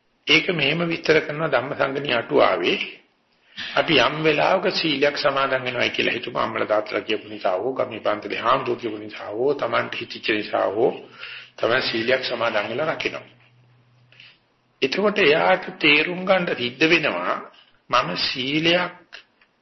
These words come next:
ආරක්ෂා කරන්න ඉස්සෙල්ලා යුගයක් මට තිබුණා මගේ ජීවිතේ. දැන් තියෙනවා සීලයක් රකින්න යුගයක්. දෙකේදිම සමාන දුකක් තියෙනවා. ඔය සීල් රකින්න ගියයි කියලා මොකක්වත් දුකේ අඩුවීමක් වෙන්නේ නැහැ.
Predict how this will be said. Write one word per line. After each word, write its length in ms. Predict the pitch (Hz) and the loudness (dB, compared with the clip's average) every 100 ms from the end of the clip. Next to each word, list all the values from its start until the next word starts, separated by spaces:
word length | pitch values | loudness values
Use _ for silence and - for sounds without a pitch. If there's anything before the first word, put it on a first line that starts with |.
| _ _ _ _ | _ _ _ _
ආරක්ෂා 500 | - 127 143 147 147 | -6 2 4 4 0
කරන්න 280 | 156 160 170 196 | 2 0 0 -4
ඉස්සෙල්ලා 460 | 147 - - 202 180 | 2 2 4 4 4
යුගයක් 360 | 139 123 117 - | 2 2 2 2
මට 180 | 113 107 | -4 -4
තිබුණා 340 | 107 107 104 | -6 -6 -4
මගේ 260 | 107 107 104 | -4 -2 -2
ජීවිතේ. 540 | 98 113 113 - 196 196 - - - | -2 0 0 0 -2 -2 -12 -20 -20
දැන් 320 | - 120 139 160 | 2 2 2 0
තියෙනවා 340 | 175 180 196 | 0 2 0
සීලයක් 460 | 185 151 156 160 - | -2 -2 -2 -4 -2
රකින්න 360 | 135 - 190 190 | -4 -2 -2 0
යුගයක්. 460 | 123 113 101 113 - - _ - - - | 0 0 2 2 0 -18 _ -16 -16 -16
දෙකේදිම 640 | 120 135 - 208 214 208 233 | -2 0 2 4 4 2 0
සමාන 380 | - 190 110 117 | 0 0 0 0
දුකක් 220 | 107 - 107 | -2 0 0
තියෙනවා. 360 | - - - _ _ _ _ _ _ _ _ _ _ _ _ _ _ _ _ _ | 0 -10 -10 _ _ _ _ _ _ _ _ _ _ _ _ _ _ _ _ _
ඔය 200 | - 127 | -6 -4
සීල් 180 | 110 127 | -2 0
රකින්න 260 | 113 120 120 | 0 -2 -2
ගියයි 260 | 127 120 123 | 2 2 2
කියලා 340 | 135 170 175 | 2 2 0
මොකක්වත් 420 | 131 123 - 180 | -4 -8 -4 -4
දුකේ 300 | 139 135 185 | 0 0 2
අඩුවීමක් 560 | 143 143 185 202 190 196 | 2 2 2 2 0 -2
වෙන්නේ 240 | 160 117 | -4 -2
නැහැ. 260 | 143 127 | -2 -4